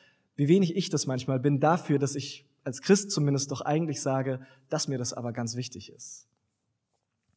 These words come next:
Den Gedanken parken wir mal, der wird vielleicht in den nächsten Wochen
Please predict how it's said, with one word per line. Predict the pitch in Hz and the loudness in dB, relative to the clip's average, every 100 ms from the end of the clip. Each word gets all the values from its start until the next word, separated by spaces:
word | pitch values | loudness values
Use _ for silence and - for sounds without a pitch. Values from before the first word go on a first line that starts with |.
| _ - - - | _ -20 -20 -6
Den | 131 | 2
Gedanken | 143 165 151 | 4 4 2
parken | 147 170 160 | 6 6 6
wir | 139 | 4
mal, | 139 135 | 4 2
der | 131 | 2
wird | 139 139 | 0 0
vielleicht | 139 135 | -2 -2
in | 139 | 0
den | 143 | 4
nächsten | 160 165 143 | 4 2 0
Wochen | 135 135 143 | -2 0 0